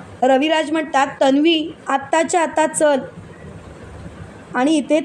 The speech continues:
थांबूसुद्धा नकोस, आणि जर का इथे थांबण्याचा प्रयत्न जरी केलास ना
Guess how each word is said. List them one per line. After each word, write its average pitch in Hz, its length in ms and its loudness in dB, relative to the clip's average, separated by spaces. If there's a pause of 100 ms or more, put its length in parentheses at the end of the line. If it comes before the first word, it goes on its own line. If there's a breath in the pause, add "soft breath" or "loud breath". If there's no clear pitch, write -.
थांबूसुद्धा 294 600 0
नकोस, 285 520 0 (1600)
आणि 269 160 2
जर 302 220 2
का 349 140 0
इथे 311 240 2
थांबण्याचा 285 520 2
प्रयत्न 311 520 2
जरी 359 240 2
केलास 320 420 0
ना 277 120 2